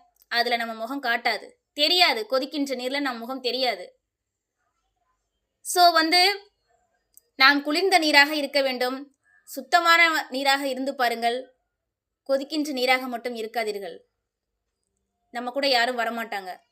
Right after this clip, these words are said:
உறவுகளும் அப்படித்தான். So, அமைதியாகவும் சுத்தமாகவும் இருந்து பாருங்கள். அந்த மலையை தேடி எல்லா ஜனங்களும் போறாங்கல்ல, அதே மாதிரி நாமளும் அமைதியாகவே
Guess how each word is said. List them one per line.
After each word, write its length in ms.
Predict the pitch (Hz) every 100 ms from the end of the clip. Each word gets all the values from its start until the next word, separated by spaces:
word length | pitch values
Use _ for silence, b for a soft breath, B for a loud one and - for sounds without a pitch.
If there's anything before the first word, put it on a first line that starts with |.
| _
உறவுகளும் 480 | - 392 403 392 359
அப்படித்தான். 640 | 269 - 254 - 208 - _ _ _ _ _ _ _ _
So, 540 | - 269 262 254 - _ _ _ _ _ _ 240
அமைதியாகவும் 680 | 269 330 320 269 254 254 254
சுத்தமாகவும் 580 | 269 - 330 302 254 254
இருந்து 300 | 240 262 269
பாருங்கள். 560 | 269 233 220 220 220 - -
அந்த 260 | 247 254
மலையை 360 | 247 254 349 359
தேடி 300 | 302 294 294
எல்லா 260 | 247 277
ஜனங்களும் 440 | 285 285 269 277 277
போறாங்கல்ல, 580 | 254 262 254 220 202 180 _ _ _ _ -
அதே 340 | - 226 269
மாதிரி 480 | 269 226 220 220 _ _ _ _ -
நாமளும் 640 | 247 277 349 330 320 302 -
அமைதியாகவே 760 | 220 269 285 269 247 240 240